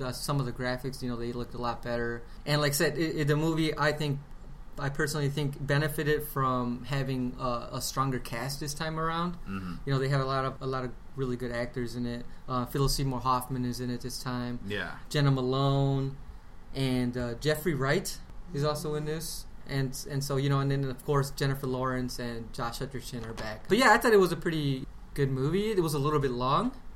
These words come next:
Speaker 2: Mm-hmm.
Speaker 1: but overall, I, I, I found it pretty enjoyable. What
Speaker 2: Yeah.
Speaker 1: do you think?
Speaker 2: I kinda loved it.
Speaker 1: You loved it?
Speaker 2: Yeah, I remember we spoke about the first movie. We both, we both kinda liked it. We both, like,
Speaker 1: Uh-huh.
Speaker 2: and we both, like, neither of us loved it, I don't think, but we
Speaker 1: Right.
Speaker 2: both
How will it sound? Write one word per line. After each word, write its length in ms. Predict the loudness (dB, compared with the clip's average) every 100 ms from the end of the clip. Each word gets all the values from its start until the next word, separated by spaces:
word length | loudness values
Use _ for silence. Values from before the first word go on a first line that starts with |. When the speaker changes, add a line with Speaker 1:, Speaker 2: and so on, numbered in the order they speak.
| -12 -10 -2
Speaker 2:
Mm-hmm. 260 | 0 0
Speaker 1:
but 140 | 0 2
overall, 360 | 4 4 6
I, 160 | 6 4 -2
I, 260 | -4 -2 -2
I 20 |
found 260 | -2 -2 -4
it 140 | -4
pretty 200 | -6 -6
enjoyable. 480 | -8 -8 -8 -8 -8 -10 -6
What 100 | -2
Speaker 2:
Yeah. 60 | -2
Speaker 1:
do 60 |
you 40 | -2
think? 160 | -4 -8 2
Speaker 2:
I 160 | 4 4 0
kinda 500 | 0 2 2 4 4
loved 540 | 4 -2 -4 -4 -4
it. 260 | -4 -6 -12 -12 -14 -14 -12
Speaker 1:
You 80 | -6
loved 400 | 4 6 6 2
it? 160 | -4 2
Speaker 2:
Yeah, 400 | 8 10 10 6 4
I 80 |
remember 480 | 4 4 4 4 6
we 100 | 4
spoke 300 | 4 4 4
about 180 | 4 2
the 60 | 0
first 400 | 2 2 2 -2
movie. 580 | -2 -2 -4 -4 -6 -8 -12 -8 -8 -8 -12 -12 0
We 100 | 4
both, 320 | 6 4 2 -2
we 260 | -8 -6 0
both 300 | 2 2 4
kinda 280 | 4 6
liked 280 | 6 4 4
it. 80 | -2
We 60 | -2
both, 240 | 0 2
like, 160 | 4 4
Speaker 1:
Uh-huh. 360 | 2 -2 0 4
Speaker 2:
and 220 | 4 6
we 80 | 6
both, 260 | 6 6
like, 180 | 6 4
neither 580 | 0 -2 0 4 8 8
of 60 | 6
us 120 | 4
loved 260 | 2 4
it, 40 | 4
I 20 |
don't 180 | 4 2
think, 220 | 0 2
but 80 | 4
we 60 | 8
Speaker 1:
Right. 200 | 8
Speaker 2:
both 80 | 6